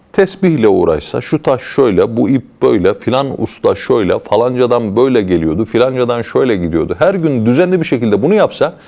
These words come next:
bir yıl sonra dünyada tesbihle meşgul olan insanlar arasında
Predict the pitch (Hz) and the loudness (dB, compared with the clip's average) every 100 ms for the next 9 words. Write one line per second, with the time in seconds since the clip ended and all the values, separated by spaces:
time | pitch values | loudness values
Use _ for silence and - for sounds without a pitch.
0 | - - - - 113 143 240 240 185 - | -20 -20 -20 -8 -2 2 4 4 2 2
1 | 113 95 165 196 - - _ _ _ _ | 0 2 0 -4 -16 -20 _ _ _ _
2 | _ 90 85 85 98 160 180 185 185 170 | _ -6 -4 0 2 2 2 2 2 2
3 | 214 254 - - - 156 151 - - 240 | 2 0 -6 -20 -2 -2 -2 -2 0 2
4 | 196 151 135 139 - 202 180 151 139 127 | 2 2 2 -2 0 2 4 4 2 -2
5 | 156 170 196 160 131 - 185 202 | 0 0 2 2 2 0 0 -2